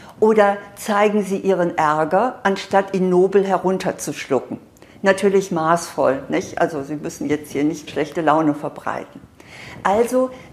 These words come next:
zeigen Sie Ihre Gefühle, spüren Sie Ihre Gefühle und drücken Sie sie auch aus. Denn das macht sie lebendig und Lebendigkeit ist sehr attraktiv. Mein fünfter Tipp ist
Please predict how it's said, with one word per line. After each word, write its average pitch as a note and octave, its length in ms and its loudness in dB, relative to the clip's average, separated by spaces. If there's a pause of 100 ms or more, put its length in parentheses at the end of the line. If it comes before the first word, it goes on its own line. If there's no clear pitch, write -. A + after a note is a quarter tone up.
(300)
zeigen B3 420 2
Sie A3 140 -4
Ihre G#3 260 2
Gefühle, F#3+ 540 -2
spüren C#4 520 2
Sie A#3+ 100 -4
Ihre A#3 260 2
Gefühle G#3+ 540 0
und G#3 280 -4
drücken A3+ 240 0
Sie G3+ 140 -2
sie G3 260 -2
auch F3 320 -4
aus. E3+ 360 2 (280)
Denn F#3+ 160 4
das A3 240 2
macht G#3 300 -4
sie G3+ 260 -4 (160)
lebendig F#3+ 680 4
und E3 160 -4
Lebendigkeit E3 920 0
ist - 200 -8
sehr D3+ 240 2
attraktiv. - 760 -8 (1080)
Mein F3+ 360 2 (180)
fünfter C4+ 520 2
Tipp - 340 -6
ist A#3 360 -2